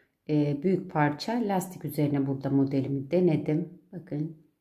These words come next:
gayet şık oldu. E, burada kullandığım ip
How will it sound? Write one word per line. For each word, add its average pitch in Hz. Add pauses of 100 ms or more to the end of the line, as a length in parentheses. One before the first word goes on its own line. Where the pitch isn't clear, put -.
(520)
gayet 143
şık -
oldu. 139 (500)
E, 180
burada 247
kullandığım 175
ip -